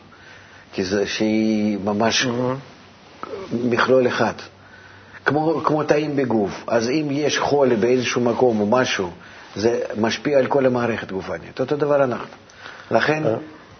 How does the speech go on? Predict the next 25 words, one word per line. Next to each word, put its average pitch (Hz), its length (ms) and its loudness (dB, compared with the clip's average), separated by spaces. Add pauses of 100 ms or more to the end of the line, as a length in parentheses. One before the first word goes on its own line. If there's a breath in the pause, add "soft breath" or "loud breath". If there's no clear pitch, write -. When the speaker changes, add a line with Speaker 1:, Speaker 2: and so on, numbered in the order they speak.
Speaker 1:
אה, - 460 -4
כל 123 100 4
Speaker 2:
אז 117 60 6
Speaker 1:
התורה 160 320 6
Speaker 2:
באמת, 180 120 4
Speaker 1:
מלמדת 135 340 2
Speaker 2:
אז - 60 -6
Speaker 1:
אותנו 120 320 4
Speaker 2:
באמת, 127 120 4
Speaker 1:
שאתם 135 640 4
כולם, 127 520 6
אתם 156 420 4
כולכם 135 380 2
היום, 107 300 2
כן? 113 340 0
כמו 143 160 0
שבמעמד 113 500 0
הר 110 80 0
סיני. 160 280 -2 (1000 loud breath)
Speaker 2:
זה 107 200 -2
פ-, 113 120 -6
זה 110 180 -2
פירוש, 113 480 -4
אה, 107 60 0 (1120 loud breath)
אז 107 260 -4